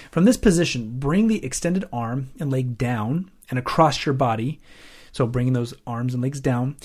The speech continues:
and aim to touch your right elbow to your left knee.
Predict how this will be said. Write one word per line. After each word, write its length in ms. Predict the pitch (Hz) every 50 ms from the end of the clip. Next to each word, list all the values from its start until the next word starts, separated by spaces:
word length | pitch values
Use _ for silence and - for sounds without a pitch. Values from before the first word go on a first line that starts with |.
| - - -
and 180 | 135 135 131 - -
aim 220 | 170 208 240 233
to 80 | 247 208
touch 320 | - - 196 190 - -
your 100 | 156 135
right 240 | 123 117 117 117 117 -
elbow 400 | - 180 233 302 277 285 262 247
to 200 | - - - -
your 100 | 156 131
left 300 | 120 123 123 120 123 -
knee. 440 | - 135 135 143 147 131 110 104 -